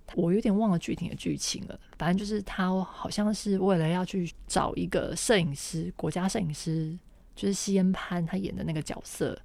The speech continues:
的底片吧，所以踏上那个追寻摄影师的这个旅程。然后在这个过程里面呢，反而让他重新又感受到生命这件事情。然后我，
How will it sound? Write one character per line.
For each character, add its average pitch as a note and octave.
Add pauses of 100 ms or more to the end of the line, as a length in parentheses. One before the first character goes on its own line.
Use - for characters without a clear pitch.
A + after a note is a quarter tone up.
(280)
的 D3+
底 -
片 -
吧， - (320)
所 G3
以 E3 (180)
踏 F#3
上 E3 (140)
那 G3
个 D3
追 E3+
寻 D3+
摄 G3
影 D3
师 D#3+
的 - (160)
这 F#3+
个 -
旅 -
程。 - (640)
然 E3
后 F#3
在 A3+
这 A3+
个 G#3+
过 G3+
程 C#3
里 C#3
面 E3+
呢， C#3+
反 -
而 - (960)
让 F#3
他 F3
重 D3
新 E3
又 F3
感 F3
受 E3
到 C#3+
生 D#3
命 D#3
这 C#3
件 C3+
事 -
情。 - (880)
然 -
后 A#3
我， G3+